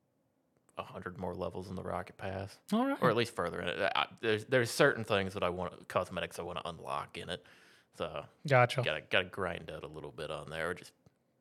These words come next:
Speaker 1: not necessarily grind towards it. I just, I know I might get some of it just 'cause I'm gonna passively play it.
Speaker 2: Gotcha.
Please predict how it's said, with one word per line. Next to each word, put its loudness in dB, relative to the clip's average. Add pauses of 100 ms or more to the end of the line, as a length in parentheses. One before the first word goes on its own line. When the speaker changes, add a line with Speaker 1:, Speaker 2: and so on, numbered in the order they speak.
Speaker 1:
not 0
necessarily -4
grind -8
towards -8
it. -8
I -4
just, -16
I -6
know -4
I -6
might -8
get -12
some -10
of -10
it -10
just -20
'cause -12
I'm -10
gonna -10
passively -8
play -6
it. -8 (140)
Speaker 2:
Gotcha. 4